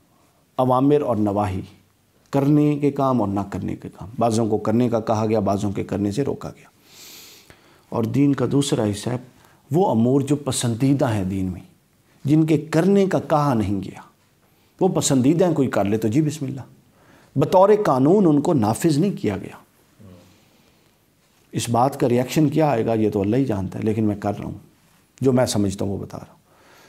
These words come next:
तो दाढ़ी उन अहकाम में से है जो दीन में पसंदीदा तसव्वुर किए गए हैं।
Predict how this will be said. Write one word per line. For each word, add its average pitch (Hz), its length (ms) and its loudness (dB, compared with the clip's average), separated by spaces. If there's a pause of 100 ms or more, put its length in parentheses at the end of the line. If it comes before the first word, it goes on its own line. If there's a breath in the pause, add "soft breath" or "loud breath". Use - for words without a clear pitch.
(120)
तो - 80 -6
दाढ़ी 143 420 2
उन 170 240 0
अहकाम 101 360 -2
में 101 140 -2
से 113 140 -6
है 156 140 0
जो 120 120 -2
दीन 113 240 -2
में 147 220 0
पसंदीदा 120 540 -2
तसव्वुर 104 420 -4
किए - 220 -8
गए - 120 -16
हैं। - 120 -20